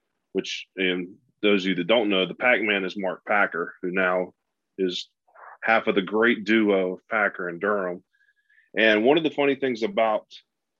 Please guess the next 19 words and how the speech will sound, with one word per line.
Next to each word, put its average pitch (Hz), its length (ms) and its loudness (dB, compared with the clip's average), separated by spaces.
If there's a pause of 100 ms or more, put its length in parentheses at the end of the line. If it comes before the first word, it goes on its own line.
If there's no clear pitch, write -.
(600)
uh, 98 300 -2
Cedric 98 400 -6
Maxwell, 95 600 -4 (640)
he 143 180 0
really 175 260 6
didn't 175 260 4
care 151 280 0
for 127 160 0
Larry 123 300 0
Bird. 110 340 -4 (480)
Still - 380 0
doesn't. 156 440 -2 (680)
Hates 147 320 0
him. 90 140 -8 (800)
They 113 60 4
were 107 100 0
supposed 160 560 2
to 135 200 2
have 110 180 0